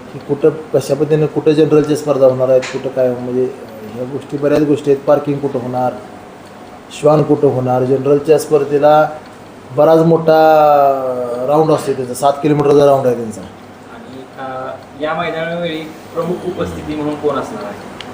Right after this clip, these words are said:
Speaker 1: अ, प्रमुख उपस्थिती आपल्या, अ, राज्याचे उपमुख्यमंत्री एकनाथजी शिंदेसाहेब, उद्योगमंत्री, अ, उदयजी सामंतसाहेब आणि खासदार डॉक्टर श्रीकांतजी शिंदेसाहेब या तिघांची प्रमुख उपस्थिती असेल.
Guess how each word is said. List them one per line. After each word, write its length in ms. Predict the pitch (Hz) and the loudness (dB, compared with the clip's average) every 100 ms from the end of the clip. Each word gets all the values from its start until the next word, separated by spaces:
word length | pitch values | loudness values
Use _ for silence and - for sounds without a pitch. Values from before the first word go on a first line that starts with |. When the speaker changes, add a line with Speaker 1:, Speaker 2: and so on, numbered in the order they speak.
| - - - - - - - - | -16 -16 -16 -14 -14 -16 -10 -4
Speaker 1:
अ, 420 | 123 123 123 127 | 0 2 4 2
प्रमुख 360 | 127 143 160 | 2 4 4
उपस्थिती 680 | 147 156 160 151 147 165 165 | 4 4 2 2 2 6 6
आपल्या, 460 | 147 143 151 147 143 | 6 4 6 6 4
अ, 300 | 113 123 131 | 2 2 2
राज्याचे 460 | 131 131 131 135 | 2 2 2 4
उपमुख्यमंत्री 680 | 139 131 135 139 139 131 139 | 2 0 -2 0 0 2 4
एकनाथजी 360 | 127 127 127 127 | 4 2 -2 -4
शिंदेसाहेब, 500 | 135 123 123 127 127 - - - - - - - 139 | -4 -4 2 4 4 0 -14 -16 -16 -16 -18 -2 0
उद्योगमंत्री, 1000 | 123 139 139 143 135 143 143 147 143 143 - | 4 4 4 2 2 2 4 4 0 -4 -10
अ, 40 | 120 | -4
उदयजी 520 | 117 120 127 139 135 | 0 0 4 4 4
सामंतसाहेब 640 | 127 135 135 127 131 135 131 - - - - - | 2 4 4 4 4 4 0 -12 -18 -18 -16 -8
आणि 460 | 117 131 135 139 131 - - | -2 0 2 0 -2 -6 -4
खासदार 400 | 123 120 139 139 | -2 2 4 4
डॉक्टर 420 | 131 - 139 143 - - | 2 2 2 2 -4 -8
श्रीकांतजी 420 | 127 123 131 131 131 | -6 -2 -2 -2 -4
शिंदेसाहेब 500 | 139 127 117 120 101 - - - - - - - | -4 -2 0 -2 -2 -8 -18 -20 -20 -20 -18 -14
या 60 | - | -4
तिघांची 360 | 135 135 139 151 | 2 2 2 0
प्रमुख 280 | 139 139 | 2 2
उपस्थिती 500 | 143 143 147 147 147 | 2 2 2 0 2
असेल. 300 | 147 131 135 | 2 2 0